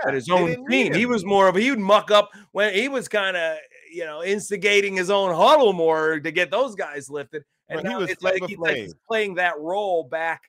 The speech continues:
Speaker 1: when they were a two fifteen, two sixteen team going for a title, um, trying to muck up what the other team does well instead of enhancing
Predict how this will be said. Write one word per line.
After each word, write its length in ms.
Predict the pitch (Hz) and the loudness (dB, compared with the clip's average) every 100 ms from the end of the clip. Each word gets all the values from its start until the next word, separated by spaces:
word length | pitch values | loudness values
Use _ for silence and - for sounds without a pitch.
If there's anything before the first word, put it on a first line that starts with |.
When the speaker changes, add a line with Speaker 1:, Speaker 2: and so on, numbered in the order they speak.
| _ _ | _ _
Speaker 1:
when 240 | - 160 160 | -6 -4 -4
they 260 | 156 151 156 | -4 -4 -4
were 240 | 156 156 | -4 -4
a 60 | 143 | -6
two 340 | - 185 175 | -8 -14 -14
fifteen, 680 | 139 170 160 - 165 160 143 | -12 -12 -12 -14 -14 -14 -16
two 180 | - 170 | -16 -18
sixteen 840 | 139 - 156 - - 180 185 175 151 _ _ _ | -18 -16 -18 -18 -16 -14 -12 -14 -16 _ _ _
team 300 | 160 151 147 | -12 -12 -8
going 300 | 147 151 143 | -6 -6 -8
for 180 | - 143 | -10 -10
a 60 | 123 | -10
title, 720 | 143 135 131 131 131 131 123 _ | -6 -4 -4 -6 -8 -8 -12 _
um, 560 | 131 131 131 131 127 117 _ _ | -8 -6 -4 -4 -6 -14 _ _
trying 200 | - 165 | -4 -4
to 60 | 151 | -2
muck 260 | 139 156 160 | -6 -4 -4
up 160 | 151 | -4
what 160 | 147 143 | -4 -6
the 100 | 147 | -4
other 220 | 147 147 | -2 -2
team 300 | 127 147 139 | -6 -10 -8
does 260 | 143 139 113 | -4 -4 -4
well 320 | 127 151 143 | -2 0 0
instead 220 | 120 143 | -2 -4
of 80 | 131 | -6
enhancing 760 | 127 123 131 180 185 - 117 | -6 -8 -2 -2 -2 -4 -16